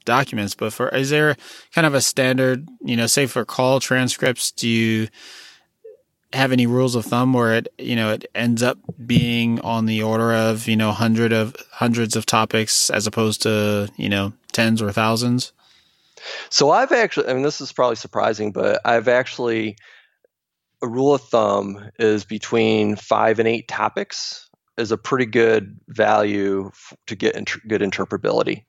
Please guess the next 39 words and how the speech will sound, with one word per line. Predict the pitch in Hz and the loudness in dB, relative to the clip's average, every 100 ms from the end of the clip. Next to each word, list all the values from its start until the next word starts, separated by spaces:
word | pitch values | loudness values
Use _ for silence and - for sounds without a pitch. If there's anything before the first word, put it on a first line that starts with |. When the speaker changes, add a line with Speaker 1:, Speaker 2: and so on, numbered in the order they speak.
| _ _ _ _ - | _ _ _ _ -2
Speaker 2:
It, | 110 - | 0 0
it, | - 98 - | -2 -4 -4
it, | - 110 - | 0 0 0
if | 110 | 0
you | 120 | 0
start | 107 - 117 107 | 2 2 2 2
getting | 113 110 107 | 2 4 2
larger | 101 104 101 104 | 2 2 2 -2
than | 104 104 | 0 0
that | 101 104 | 0 0
number | 107 101 | 0 0
of | 101 | 0
topics, | - 98 - - | 0 0 0 -4
then | - 101 98 98 - | -2 0 0 -2 -4
you | 110 | -6
start | 95 98 - | -2 0 0
losing | - 104 104 - 104 | -2 -4 -4 -2 0
the, | - - 104 110 | 2 0 -2 -8
the | - | -8
coherence. | - 98 98 98 95 - - - _ _ _ _ _ _ _ | -2 -2 2 2 2 0 -6 -10 _ _ _ _ _ _ _
Speaker 1:
How | - 156 | -4 0
does | 190 208 180 | 2 2 0
it | 147 | -2
fail? | - - 135 113 101 98 | -4 0 2 2 -2 -2
Like, | 98 117 - | -4 -4 -6
i-, | 131 135 | -6 -4
are | 135 127 | -4 -2
there | 127 | -2
patterns | - 139 151 151 143 | 0 0 2 0 0
in | 139 | 0
the | 139 | 0
way | 135 | 0
it | 135 | 0
fails? | - 143 143 139 | 0 0 0 0
Like, | 131 117 | -2 -4
does | 123 113 | -4 -4
it | 113 | -4
pick | - 127 131 | -4 -2 0
up, | 127 127 | 0 -2